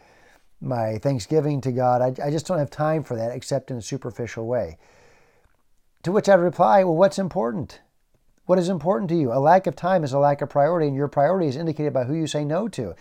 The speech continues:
If I'm saying no to God, it doesn't matter what my mouth is saying. My actions are saying that God is not, uh, prior in importance to the other things that are taking my time.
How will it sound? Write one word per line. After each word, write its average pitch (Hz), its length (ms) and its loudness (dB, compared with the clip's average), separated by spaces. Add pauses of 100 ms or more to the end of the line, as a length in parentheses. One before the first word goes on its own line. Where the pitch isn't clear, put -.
(240)
If 135 120 -10
I'm 214 140 2
saying 165 260 0
no 165 200 4
to 131 80 0
God, 113 480 4 (260)
it - 40 -12
doesn't 170 260 -2
matter 156 180 2
what 180 140 2
my 147 120 -4
mouth 151 360 0
is 110 100 -8
saying. 95 340 -10
My 139 140 -2
actions 165 400 -2
are 160 60 -4
saying 131 260 -8
that 147 140 -10
God 127 200 0
is 117 140 -6
not, 127 320 -4 (800)
uh, 131 180 0
prior 160 500 2
in 147 140 -4
importance 151 440 -4
to 147 100 -6
the 147 120 0
other 156 140 0
things 156 280 -4
that 143 200 -10
are 151 140 -2
taking 202 400 -4
my 117 120 -4
time. 90 400 -8